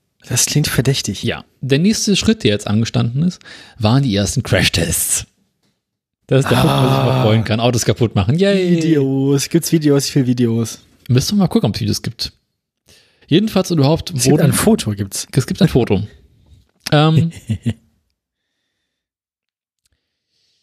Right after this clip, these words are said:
Speaker 2: ähm, jetzt haben sie beim Prüfinstitut C S I in Italien,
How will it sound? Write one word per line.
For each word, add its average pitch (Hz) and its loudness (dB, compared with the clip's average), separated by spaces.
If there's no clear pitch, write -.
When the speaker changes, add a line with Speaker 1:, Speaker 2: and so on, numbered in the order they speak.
Speaker 2:
ähm, 160 2
jetzt 156 2
haben 180 2
sie 170 2
beim 123 0
Prüfinstitut 147 -2
C - -2
S - -2
I 185 0
in 156 0
Italien, 139 0